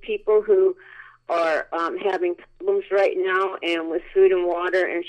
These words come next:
shelter. Um, God, that, uh, in the midst of all of this, that they do find you, they look to you, they, they come to you,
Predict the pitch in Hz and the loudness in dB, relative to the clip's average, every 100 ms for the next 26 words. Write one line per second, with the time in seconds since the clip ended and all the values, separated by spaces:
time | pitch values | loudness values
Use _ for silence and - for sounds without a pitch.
0 | - 170 180 - 202 196 - - - - | -4 -4 -4 0 0 0 -4 -20 -20 -14
1 | - 160 135 - 185 185 190 170 165 165 | -8 -6 -6 -4 -2 0 0 0 0 0
2 | 131 - - 160 139 - - - - - | -2 -2 -2 -2 -4 -6 -14 -20 -20 -20
3 | _ - 214 196 190 214 208 - 196 196 | _ 4 4 6 4 4 2 -4 0 4
4 | 196 202 180 202 208 196 - 175 - 170 | 4 4 6 6 6 0 0 0 0 2
5 | 190 190 180 180 202 208 - 196 202 208 | 6 8 6 4 2 0 -2 0 2 0
6 | 202 214 247 247 180 170 190 208 - 226 | 0 -2 -2 0 2 2 0 -2 -6 -8
7 | 214 214 226 247 190 170 170 - - _ | -2 2 2 4 2 2 0 -8 -20 _
8 | 180 - 214 208 214 - - 220 190 | -4 -2 -2 0 -2 -6 -6 0 4